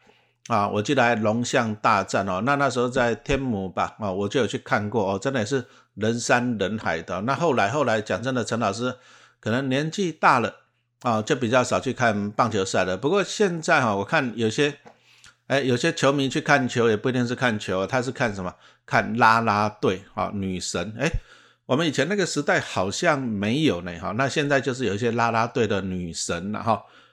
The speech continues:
那也不错。哦，反正球场就是要大家进来看球嘛，我管你是看球还是看啦啦队女神嘛，对不对？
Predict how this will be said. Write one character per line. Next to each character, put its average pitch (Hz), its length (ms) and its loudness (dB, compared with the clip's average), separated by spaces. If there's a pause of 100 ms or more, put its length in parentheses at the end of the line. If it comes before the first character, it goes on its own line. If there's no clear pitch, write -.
(220)
那 170 160 4
也 123 40 2
不 123 100 -2
错。 - 340 0 (400)
哦， 135 120 4
反 131 140 4
正 170 160 2
球 147 180 4
场 135 160 2
就 135 120 2
是 139 120 0
要 127 140 4
大 127 220 4
家 120 160 2
进 131 160 -2
来 104 120 2
看 104 300 0
球 92 180 -4
嘛， 98 220 -4
我 127 80 -2
管 127 180 0
你 123 140 -2
是 131 80 0
看 131 220 0
球 120 100 -2
还 107 80 2
是 120 80 -4
看 120 320 -2
啦 123 220 6
啦 120 260 4
队 113 300 0
女 92 320 -6
神 85 320 -6
嘛， 101 280 -4
对 139 80 -4
不 139 60 4
对？ 135 80 0